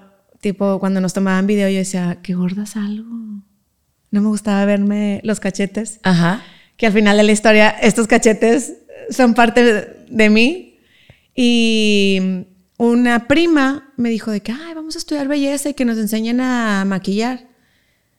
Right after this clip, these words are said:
Speaker 1: Y yo, "Pues bueno". Para esto mi mamá ya había tenido una estética.
Speaker 2: Ok.
Speaker 1: Y sí me gustaba la estética, le ayudaba a lavar el cabello y así, pero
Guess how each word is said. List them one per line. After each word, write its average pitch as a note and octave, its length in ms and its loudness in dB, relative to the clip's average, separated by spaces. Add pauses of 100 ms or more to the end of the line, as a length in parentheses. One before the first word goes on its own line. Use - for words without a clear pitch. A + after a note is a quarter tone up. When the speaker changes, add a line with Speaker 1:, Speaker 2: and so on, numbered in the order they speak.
(200)
Speaker 1:
Y A3 160 -6
yo, G3 360 -2
"Pues F#3+ 200 -12
bueno". D#4 440 -8 (440)
Para G#3+ 220 0
esto A#3+ 200 -2
mi C4 120 2
mamá G3 300 0
ya F#3 120 2
había G#3+ 240 0
tenido G3 880 -2
una G3+ 160 -4
estética. F3+ 560 -6 (140)
Speaker 2:
Ok. D#3+ 200 0 (560)
Speaker 1:
Y B3 120 0
sí C4 220 4
me C4 100 6
gustaba C#4 600 2
la C#4 100 -2
estética, B3 480 -4
le C4 100 -2
ayudaba F#3 580 2
a F3+ 40 4
lavar G#3+ 280 2
el G#3+ 120 0
cabello G#3+ 400 0
y A#3 80 0
así, G#3+ 280 -2
pero A3 440 -2